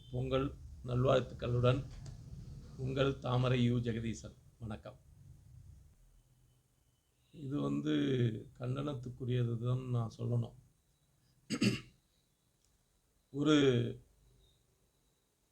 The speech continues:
தேசத்தினுடைய அபிமானியாக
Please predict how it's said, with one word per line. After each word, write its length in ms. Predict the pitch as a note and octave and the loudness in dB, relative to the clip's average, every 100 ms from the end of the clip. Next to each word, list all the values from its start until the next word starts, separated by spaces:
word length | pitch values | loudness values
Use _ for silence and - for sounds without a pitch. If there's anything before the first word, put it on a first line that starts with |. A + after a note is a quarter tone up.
| _ _ _ _ - B2+ | _ _ _ _ -6 2
தேசத்தினுடைய 840 | D#3+ F3 F3+ F#3 D3+ D3+ C#3 C#3 | 4 4 2 -2 -2 0 0 0
அபிமானியாக 1040 | - B2 C#3 D3+ D3 C#3 B2 A2 C3 D3+ | 0 -2 0 2 2 2 2 2 0 -2